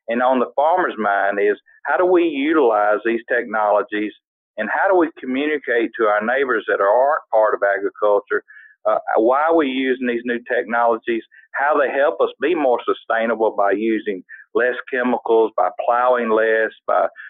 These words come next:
uh, using, uh, cover crops? All the new technologies that are coming down the pipe helps us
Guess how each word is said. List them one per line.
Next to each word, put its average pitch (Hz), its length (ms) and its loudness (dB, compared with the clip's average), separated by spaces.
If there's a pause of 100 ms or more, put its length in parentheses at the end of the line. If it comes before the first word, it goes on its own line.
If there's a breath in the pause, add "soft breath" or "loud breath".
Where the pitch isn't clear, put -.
(200 loud breath)
uh, 90 60 2
using, 110 560 -2 (160)
uh, 92 60 -2 (100)
cover 143 260 2 (120)
crops? 117 420 0
All 165 340 2
the 117 200 0
new 151 100 0 (120)
technologies 120 720 0
that 104 100 0
are 98 160 -4
coming 120 260 -2
down 110 260 0
the 101 80 -4 (100)
pipe 107 280 0 (440 loud breath)
helps 160 380 -2
us 123 140 0